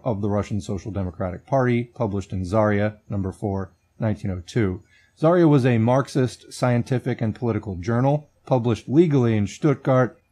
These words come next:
in nineteen oh one to oh two by the editorial board of Iskra, The Spark, a newspaper founded by Lenin. Altogether, four numbers, three issues of Zarya appeared,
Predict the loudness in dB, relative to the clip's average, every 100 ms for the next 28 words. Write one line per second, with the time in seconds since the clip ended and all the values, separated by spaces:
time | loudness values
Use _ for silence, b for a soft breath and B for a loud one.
0 | -4 2 4 4 4 2 4 4 4 2
1 | 0 -2 -6 -6 0 4 4 2 -4 -4
2 | 0 0 0 -4 -2 0 0 -2 -2 -2
3 | -2 -6 -4 -2 -2 -2 -2 -2 -6 -16
4 | -10 -4 -4 -4 -10 -6 -6 -4 -8 -8
5 | -10 -8 -8 -6 -6 -2 -2 -4 -10 _
6 | _ _ -2 -2 0 2 4 4 0 0
7 | 0 2 4 4 2 2 0 -4 -18 -4
8 | 0 0 0 -2 0 0 0 -2 -2 0
9 | -2 -6 -2 2 2 0